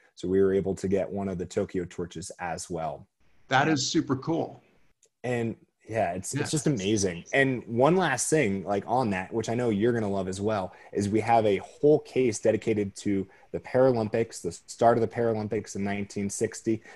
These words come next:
Speaker 1: and then as it progressed through the years, uh, which I, is m-, one of my favorite parts of the museum.
Speaker 2: So Paralympics from nineteen sixty then. So from Rome in nineteen sixty on
Speaker 1: Yeah.
Speaker 2: the Paralympic side. I mean, not, not going all the way back to Stoke, which wasn't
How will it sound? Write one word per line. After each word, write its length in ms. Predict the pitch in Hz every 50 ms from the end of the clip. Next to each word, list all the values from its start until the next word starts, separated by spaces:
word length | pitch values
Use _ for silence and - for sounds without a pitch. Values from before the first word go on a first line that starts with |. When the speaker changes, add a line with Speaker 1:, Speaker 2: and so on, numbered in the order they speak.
| - -
Speaker 1:
and 180 | - - 107 104
then 260 | 104 101 101 101 98 -
as 220 | - 98 101 92 104
it 100 | 92 -
progressed 520 | - - 92 92 101 98 95 - - -
through 160 | - 104 104
the 100 | 98 95
years, 500 | 95 95 95 90 85 80 80 82 - - - -
uh, 180 | 92 87 87
which 340 | 87 95 95 95 - - - _ _ -
I, 280 | 98 95 98 98 92 92 85 - _ _
is 180 | - 107 98 -
m-, 140 | 117 120
one 160 | 110 127 123 120
of 40 |
my 200 | 117 110 110 107
favorite 320 | 101 - 104 101 98 95 -
parts 320 | - 104 95 90 85 -
of 120 | 92 87 95
the 60 | 92
museum. 520 | 90 90 87 87 92 82 78 76 80 - - _ _
Speaker 2:
So 140 | - - 156
Paralympics 500 | 127 170 185 185 180 165 135 160 127 -
from 440 | - - 180 180 180 180 180 170 170
nineteen 440 | 170 165 160 151 127 - 170 160
sixty 460 | 135 131 - 180 160 127 - - 131 120
then. 300 | 120 117 120 127 123 -
So 180 | - 160 147
from 420 | 127 123 - 156 160 156 156 151 143
Rome 380 | 143 151 151 151 156 151 151
in 100 | 147 143
nineteen 440 | 139 135 131 131 127 127 147 147 131
sixty 640 | 131 - - 135 123 127 - - - 123 123 120 - - _ _ _ _ _ _ _ _ _ _ -
on 160 | 123 123 120
Speaker 1:
Yeah. 60 | 120
Speaker 2:
the 60 | 117 127
Paralympic 460 | 131 120 120 123 127 123 127 120 -
side. 340 | - 135 127 117 120 117 117
I 40 | 120
mean, 180 | 123 120 120
not, 320 | 131 143 139 143 151 147 147
not 220 | 143 139 143 131
going 200 | 139 143 139 139
all 160 | 135 131 131
the 60 | 135
way 160 | 131 127 123 117
back 260 | - 131 120 120 120
to 80 | 127 127
Stoke, 460 | - - - 147 135 127 123 127 -
which 220 | 135 127 123 -
wasn't 400 | 127 127 123 113 - 123 113 117